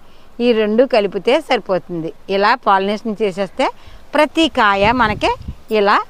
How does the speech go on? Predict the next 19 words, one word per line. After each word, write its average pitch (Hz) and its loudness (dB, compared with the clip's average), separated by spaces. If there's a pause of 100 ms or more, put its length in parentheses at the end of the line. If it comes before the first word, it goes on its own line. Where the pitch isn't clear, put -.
(320)
అవుతుంది. 190 -2 (140)
నేనైతే 226 -2
ఇది 240 -4
ఫీమేల్ 233 0 (1040)
మేలు 214 0 (140)
నేనేం 233 -2
చేయలేదండి, 226 4 (240)
దానికి 180 -4
అదే 208 0 (120)
పాలినేషన్ 202 0
అయ్యిందని 196 -4
అనుకుంటున్నా. 185 -12 (720)
బాగుంది, 240 4 (240)
అందంగా 262 0 (120)
ఉంది, 226 2 (240)
మేము 208 0
ఇది 196 -2 (100)
కట్ 190 -2
చేయలేము 254 4